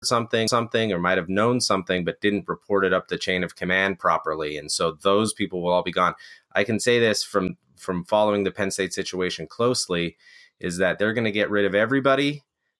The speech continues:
They're gonna lawyer up and pay, you know, pay, you know, the people that need to be paid, and they're gonna move on f-,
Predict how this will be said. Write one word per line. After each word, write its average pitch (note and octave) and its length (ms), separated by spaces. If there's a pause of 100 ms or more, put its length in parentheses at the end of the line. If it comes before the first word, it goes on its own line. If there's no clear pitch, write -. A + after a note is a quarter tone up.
They're F#2+ 140
gonna F#2 160
lawyer A2 420
up A2+ 180
and F2+ 140
pay, A2 320 (160)
you G#2 120
know, F2 160
pay, G2+ 580 (400)
you G2 100
know, F2 140
the E2 100
people A2+ 380
that F2+ 140
need G2+ 160
to F#2+ 60
be F2+ 120
paid, A2+ 460 (280)
and F2 100
they're F#2 120
gonna F#2 120
move G2+ 280
on F#2+ 200
f-, - 260